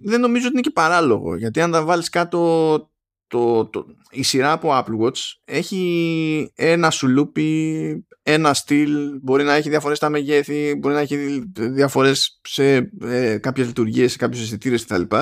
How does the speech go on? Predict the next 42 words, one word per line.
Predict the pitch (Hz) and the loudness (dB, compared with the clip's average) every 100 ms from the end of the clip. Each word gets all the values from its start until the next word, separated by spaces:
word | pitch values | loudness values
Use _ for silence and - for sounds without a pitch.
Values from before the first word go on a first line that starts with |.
| 196 _ _ _ _ _ _ _ _ _ _ - | -2 _ _ _ _ _ _ _ _ _ _ -2
Αλλά | 127 127 | 2 2
χω-, | 120 107 | 0 -6
ε, | 113 - - | -6 -8 -4
αν, | 127 160 113 - _ - | 0 0 -2 -12 _ -4
αν | 143 170 | 0 2
δεν | 180 | 2
θες | 190 185 | 2 -2
κιόλας | - 156 151 110 101 - _ _ _ | 0 0 4 2 0 -6 _ _ _
να | - 113 | -2 2
αλλάξει | 110 135 - | 4 2 0
τελείως | 123 110 123 127 | 2 2 4 2
το | 113 | 0
βασικό | 104 101 - 120 | 0 0 0 -2
στο | 113 101 | -2 -4
σχέδιο, | - 107 80 90 123 _ _ _ _ _ _ | -2 0 0 -2 -4 _ _ _ _ _ _
μπορείς | - 120 147 226 | -6 0 0 2
να | 151 | 0
κάνεις, | 143 123 117 107 | 2 2 2 -2
ξέρεις, | - 113 | 0 0
να | 110 | 2
λοξοδρομήσεις | 113 - 117 110 110 110 - | 0 2 0 2 2 -2 0
λίγο | 113 104 | 0 0
και | 104 | 0
να | 101 | -2
πεις | 113 104 | -4 -10
ότι | - | -2
έχω | 107 107 | -2 0
και | - | 0
αυτό | 98 - - 107 90 _ _ - | 0 0 0 0 0 _ _ -10
που | 107 - _ _ _ _ _ | -8 -8 _ _ _ _ _
έχει | 113 110 120 104 101 - - 95 | -6 -4 -2 -2 -4 -12 -20 -18
διαφορά | 107 120 107 113 113 | -4 -2 0 2 2
το | 139 | 0
σασί, | 117 113 - 127 151 | -2 -2 -2 -2 -2
επειδή | 127 - 117 135 | -4 -6 -2 -2
βγάζει | 131 139 123 | 0 -2 0
νόημα | 135 139 127 120 | 0 2 2 2
να | 123 | 2
έχει | 123 | 2
διαφορά | 131 113 113 123 | 0 2 2 0
το | - | 0
σασί. | 110 - 85 | -4 -2 -4